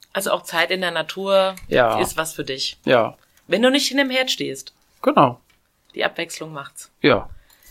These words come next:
Speaker 1: So, jetzt habe ich tatsächlich Hunger bekommen. Ich merke mir den vierten zwölften. Drück euch die Daumen, dass ihr eine neue Location findet für Klein Ostheim.
Speaker 2: Ja,
Speaker 1: Das
Speaker 2: beziehungsweise ich denk mal, das werden wir wahrscheinlich dann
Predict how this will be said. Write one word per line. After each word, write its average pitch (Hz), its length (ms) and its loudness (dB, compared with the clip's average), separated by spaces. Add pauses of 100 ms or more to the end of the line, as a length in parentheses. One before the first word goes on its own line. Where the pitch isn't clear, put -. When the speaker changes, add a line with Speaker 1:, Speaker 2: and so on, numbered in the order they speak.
(200)
Speaker 1:
So, - 180 -8
jetzt 156 180 -10
habe 185 100 -6
ich 202 80 -8
tatsächlich 220 480 -6
Hunger 240 220 0
bekommen. 269 560 -4 (380)
Ich - 120 -12
merke 202 220 4
mir 214 80 -2
den 202 160 -2
vierten 202 420 0
zwölften. 214 680 2 (180)
Drück 226 220 -6
euch 214 160 -4
die 196 120 -10
Daumen, 214 220 -2
dass 202 160 -4
ihr 190 260 -2
eine 185 220 -2
neue 185 260 -6
Location 175 520 -8
findet 202 380 -10
für 185 140 -10
Klein 165 260 -10
Ostheim. 220 500 -10 (380)
Speaker 2:
Ja, 113 180 -2
Speaker 1:
Das 98 120 -2
Speaker 2:
beziehungsweise 127 540 2
ich 117 100 -6
denk 143 180 0
mal, 131 120 0
das 127 180 -4
werden 131 140 0
wir 123 140 -2
wahrscheinlich 120 440 -2
dann 117 280 -4